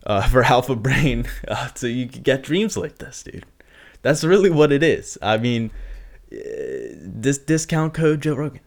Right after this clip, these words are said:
Uh, so fucking get your, get your shit and, you know, have lucid dreams like this. I mean, you know, these are things that you need to do in life. Uh, well, what are you doing if you're not lucid dreaming?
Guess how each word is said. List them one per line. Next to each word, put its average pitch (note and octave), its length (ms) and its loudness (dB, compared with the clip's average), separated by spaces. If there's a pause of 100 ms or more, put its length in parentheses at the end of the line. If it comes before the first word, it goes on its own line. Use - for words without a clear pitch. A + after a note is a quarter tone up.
(120)
Uh, - 180 -12
so G#2+ 440 -2 (320)
fucking C3+ 340 -2
get C#3 320 -2
your, D#3 260 0
get D3 320 -2
your D#3+ 60 -2
shit F3 400 -4 (140)
and, B2 340 -2
you B2 100 -2
know, A#2 80 -2
have C3 360 -4
lucid C3 340 -2
dreams G#2+ 340 -4
like G2 220 -8
this. - 380 -16 (500)
I A2 120 -2
mean, A2 400 -2 (2250)
you C3 120 -2
know, B2+ 120 0
these C#3 220 -2
are C3 80 0
things C3 280 -4
that A2+ 80 -8
you A#2+ 120 -4
need A#2+ 220 -2
to G2 60 -6
do - 340 -6 (480)
in F2+ 200 -8
life. E2 380 -10
Uh, C#2 380 -10 (2000)
well, A2+ 180 -2
what C3 140 2
are D3+ 60 -2
you C#3 120 2
doing B2 300 0
if F2+ 160 -10
you're G2 80 -2
not G2 240 -2
lucid G2 360 -4
dreaming? F2+ 340 -10